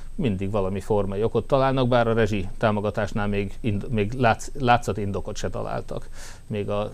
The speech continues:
Süddeutsche Zeitung és a Newsweek kérdésére sem tudott a kormány egyetlen egy nyomorult indokot sem mondani, hogy Vásárhelynek pont miért nem adtak rezsitámogatást, de hát látszik, hogy ma a Fideszt ez nem zavarja.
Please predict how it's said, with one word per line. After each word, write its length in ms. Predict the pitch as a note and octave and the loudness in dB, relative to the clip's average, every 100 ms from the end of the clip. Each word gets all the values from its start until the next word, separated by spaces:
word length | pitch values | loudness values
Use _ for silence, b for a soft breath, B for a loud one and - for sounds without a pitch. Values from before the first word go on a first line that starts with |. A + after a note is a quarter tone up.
| C#3 | 0
Süddeutsche 380 | A#2 A2 G2 G#2 | 0 2 2 0
Zeitung 480 | - G#2+ - G#2 G#2 | 2 0 0 -2 -2
és 200 | G#2 - | -2 -2
a 60 | |
Newsweek 360 | G#2 G#2+ F#2 G2+ | 0 -2 -2 -4
kérdésére 500 | - G2+ G2+ A2+ G2 | -2 -2 -2 -4 -4
sem 220 | - G2 | -4 -4
tudott 320 | - G2+ F#2+ | -4 -4 -4
a 60 | G2+ | -4
kormány 360 | A#2 G#2 G#2 A2+ | -2 -2 -2 -2
egyetlen 460 | A#2+ G#2+ F#2+ A2 | -2 -2 -4 0
egy 140 | A2+ A2 | 0 0
nyomorult 400 | A2 G#2 G#2 A2+ | 0 0 0 -2
indokot 360 | G2+ F#2+ G#2+ | -2 -4 -4
sem 140 | - G#2+ | -2 0
mondani, 260 | G#2 G2 | 0 0
hogy 140 | A2+ A2 | 0 4
Vásárhelynek 640 | A2+ - G#2 F#2 G2 G2+ - | 4 2 -2 0 0 -2 2
pont 280 | A2+ G#2 - | 2 2 -2
miért 220 | G2+ - | -2 -2
nem 160 | G2+ | -6
adtak 300 | G2 - F#2+ | -6 -6 -4
rezsitámogatást, 880 | D3 D#3+ D#3 C#3+ B2+ A#2 - A#2+ - B B B - | -2 -2 0 0 0 0 0 0 0 B B B 0
de 80 | |
hát 100 | C3+ | 2
látszik, 340 | D#3 C#3 C3+ B2+ | 4 4 2 2
hogy 260 | A#2 A2 | 2 4
ma 260 | A#2 B2 B2+ | 4 4 2
a 260 | B2+ G#2+ G#2 | 0 0 2
Fideszt 380 | B2+ G#2+ F#2+ | 2 2 0
ez 240 | A#2 G#2 C3+ | 0 0 0
nem 180 | A#2+ G2+ | -2 0
zavarja. 560 | F#2+ F2 F#2 G#2+ C#3 | 0 -2 -2 4 4